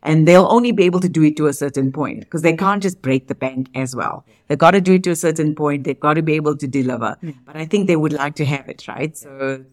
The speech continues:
Speaker 1: the, the end all of it is that businesses see sport as, um,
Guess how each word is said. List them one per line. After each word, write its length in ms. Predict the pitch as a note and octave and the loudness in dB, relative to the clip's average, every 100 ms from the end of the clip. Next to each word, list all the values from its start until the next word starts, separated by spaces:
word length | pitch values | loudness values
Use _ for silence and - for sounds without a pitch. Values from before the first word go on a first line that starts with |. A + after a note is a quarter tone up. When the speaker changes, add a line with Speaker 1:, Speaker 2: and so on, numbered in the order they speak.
| _ | _
Speaker 1:
the, 360 | C3+ C3 B2+ B2 | -4 -2 -4 -6
the 180 | C#3+ - | -4 2
end 220 | G#3 G3 | 4 4
all 220 | D#3 D3+ | 4 2
of 120 | C#3 | 0
it 140 | C#3+ C3 | -4 -6
is 180 | C3 | -6
that 280 | - B2+ B2+ _ _ _ | -4 -4 -6 _ _ _
businesses 540 | D#3 D#3+ F3+ - D#3 | 2 4 4 2 -4
see 260 | - D#3+ D3+ | -8 -6 -8
sport 680 | C3+ - G#3+ F3 D#3 A3+ - _ _ _ | -8 -6 0 2 0 -2 -12 _ _ _
as, 460 | - D3+ D3 C3+ C3 | -20 -20 -16 -16 -6
um, 400 | D3 C#3+ C3+ C#3 | -2 0 -2 -8